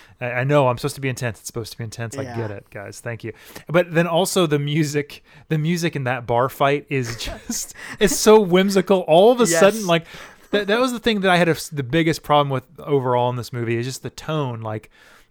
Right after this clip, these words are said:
Speaker 1: that's the problem, is it just felt like it didn't know, is it a horror movie?
Speaker 2: Yeah.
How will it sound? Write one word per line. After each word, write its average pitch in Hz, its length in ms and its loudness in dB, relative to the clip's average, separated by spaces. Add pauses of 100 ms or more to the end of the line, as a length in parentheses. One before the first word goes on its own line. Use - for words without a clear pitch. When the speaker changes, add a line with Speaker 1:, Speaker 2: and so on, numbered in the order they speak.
(720)
Speaker 1:
that's 160 400 0
the 170 80 -4
problem, 123 500 2
is 143 140 -4
it 151 80 -4
just - 280 -8
felt 175 220 0
like 147 240 -2
it 117 160 -12
didn't 165 240 0
know, 147 180 2
is 147 240 -4
it 156 80 0
a 156 60 0
horror 170 320 -2
movie? 247 400 -6
Speaker 2:
Yeah. 131 240 -8